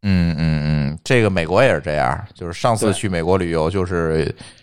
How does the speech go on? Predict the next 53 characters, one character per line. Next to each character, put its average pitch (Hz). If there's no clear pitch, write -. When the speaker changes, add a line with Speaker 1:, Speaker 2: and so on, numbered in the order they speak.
Speaker 1:
杨 95
总 92
开 98
车 92
就 90
没 98
有 92
进 101
行 98
这 104
一 95
步， 98
他 98
就 104
没 104
有 120
意 143
识 117
到 92
可 92
能 90
后 131
面 98
人 87
会 104
直 95
接 110
怼 80
上 104
来， 73
然 80
后 87
他 90
就 87
没 98
有 113
看 104
见， 90
直 -
接 101
变 98
道， -
Speaker 2:
是。 -
Speaker 1:
差， 107
差 -
点 87
就 147
怼 180
上 -
了。 -
Speaker 2:
是 -
因 -
为， -